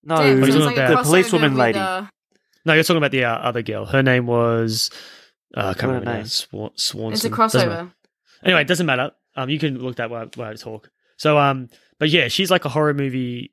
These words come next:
Speaker 3: like, icon too. Like, she was in The
Speaker 1: Scream
Speaker 3: Hills Have
Speaker 1: Queen, eh?
Speaker 3: Eyes. Yeah, Hills Have Eyes, The Howling,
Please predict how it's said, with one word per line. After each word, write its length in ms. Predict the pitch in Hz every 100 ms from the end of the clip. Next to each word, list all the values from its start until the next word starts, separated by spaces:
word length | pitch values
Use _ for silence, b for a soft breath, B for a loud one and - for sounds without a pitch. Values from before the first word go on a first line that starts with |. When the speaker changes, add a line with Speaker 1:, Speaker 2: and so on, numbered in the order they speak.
| _
Speaker 3:
like, 140 | 123 120
icon 440 | 117 117 - 104
too. 300 | 101 117 104 - _ _ -
Like, 80 |
she 120 | - 143
was 100 | 131
in 80 | 123
The 60 |
Speaker 1:
Scream 300 | 107 139 170
Speaker 3:
Hills 20 |
Have 80 | 147
Speaker 1:
Queen, 120 | 131 120
eh? 220 | 117 110
Speaker 3:
Eyes. 280 | 156 165 - _ _ _ _ _ _ -
Yeah, 120 | -
Hills 240 | - 160
Have 120 | 175 147
Eyes, 480 | 143 139 135 -
The 160 | - 123
Howling, 640 | 123 123 123 123 123 123